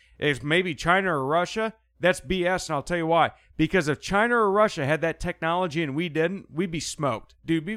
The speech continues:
we'd be wiped off the face of the planet. This is intelligence right now that's beyond our, uh,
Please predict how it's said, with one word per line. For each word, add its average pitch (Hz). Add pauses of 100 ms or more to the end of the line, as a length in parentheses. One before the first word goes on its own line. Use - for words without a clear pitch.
we'd 220
be 196
wiped 165
off 156
the 135
face 156
of 143
the 131
planet. 131 (340)
This 208
is 185
intelligence 214
right 160
now 131 (300)
that's 139
beyond 165
our, 165
uh, 123